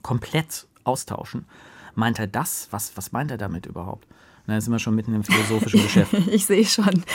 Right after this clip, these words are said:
Speaker 2: Sie gehen da sofort in die Tiefe. Finden Sie als Philosoph solche Kalendersprüche eigentlich auch inspirierend oder ist das viel zu banal?
Speaker 1: Nee, ist nicht banal, aber ich find's selten inspirierend, weil, ähm, diese Sachen ja immer aus dem Zusammenhang gerissen sind.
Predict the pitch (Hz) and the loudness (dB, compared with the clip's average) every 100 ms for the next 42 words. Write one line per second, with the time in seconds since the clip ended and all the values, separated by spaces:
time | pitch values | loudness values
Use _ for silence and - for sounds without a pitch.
0 | - - 208 214 226 214 202 214 - 196 | -4 2 4 6 8 6 4 2 2 2
1 | 190 190 185 175 220 220 - - - - | 2 2 4 4 4 4 2 2 -4 -6
2 | - 196 240 269 294 262 262 220 208 - | -2 6 8 8 4 4 2 0 0 2
3 | 185 180 165 202 - 185 190 196 185 160 | 2 2 2 0 0 0 0 -2 -2 0
4 | 175 214 208 - 196 190 202 208 - - | 2 2 0 -2 -2 0 0 0 -2 -4
5 | 165 196 202 - - 208 220 214 - 170 | -2 0 -2 0 0 2 0 0 0 0
6 | 160 277 294 180 - 147 147 147 - 196 | 2 2 0 -2 -2 -4 -6 -8 -2 -2
7 | - 160 131 127 - 165 - _ - - | 0 -4 -4 -4 -4 -4 -10 _ -20 0
8 | 123 123 135 135 131 127 123 156 123 117 | 4 4 4 0 2 2 4 2 0 -2
9 | - 135 - 120 131 131 127 127 - 127 | -2 -2 0 -2 0 -2 -4 -6 -4 -2
10 | 123 143 107 98 110 117 117 110 113 113 | 0 0 0 0 -2 0 -2 -4 -2 -2
11 | 110 120 123 113 123 135 127 131 123 127 | -2 -4 -4 -4 -4 -4 -2 -4 -2 -4
12 | - 110 110 117 117 95 95 92 95 104 | -4 -4 -2 0 0 -2 -4 -6 -6 -6
13 | 95 92 | -6 -8